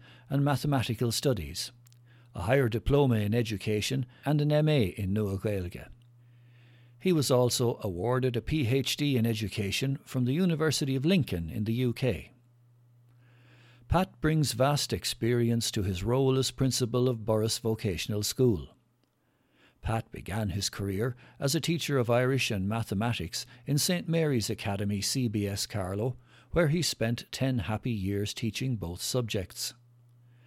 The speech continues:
In two thousand and twelve, he was seconded to the Professional Development Service for Teachers.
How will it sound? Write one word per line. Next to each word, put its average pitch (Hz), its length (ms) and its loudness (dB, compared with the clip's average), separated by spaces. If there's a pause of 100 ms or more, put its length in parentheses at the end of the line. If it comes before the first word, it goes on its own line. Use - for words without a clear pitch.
(340)
In 143 100 0
two 190 180 2
thousand 151 400 4
and 107 140 0
twelve, 117 480 4 (220)
he 123 120 -2
was 117 180 0
seconded 127 720 0
to 107 120 -4
the - 120 -8
Professional 127 580 0
Development 113 600 0
Service 107 420 -2
for - 120 -4
Teachers. 110 600 -4